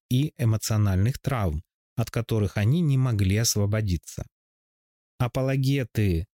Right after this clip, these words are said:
конвенциональной медицины и авторы общепринятых программ снижения веса игнорируют все, чего не могут видеть.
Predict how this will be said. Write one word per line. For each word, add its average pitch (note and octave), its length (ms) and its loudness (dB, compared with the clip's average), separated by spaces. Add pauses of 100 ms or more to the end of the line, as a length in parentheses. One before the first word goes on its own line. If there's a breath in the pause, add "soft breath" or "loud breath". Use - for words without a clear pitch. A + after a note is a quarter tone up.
конвенциональной C#3 960 0
медицины A2+ 640 0
и B2 400 0
авторы G#2+ 640 -2
общепринятых A2+ 920 0
программ A2+ 420 -2
снижения G#2 640 2
веса C3 380 0 (120)
игнорируют A#2+ 800 2
все, C3 440 0
чего G#2+ 280 0
не G2+ 140 4
могут F#2+ 440 0
видеть. E2+ 400 -2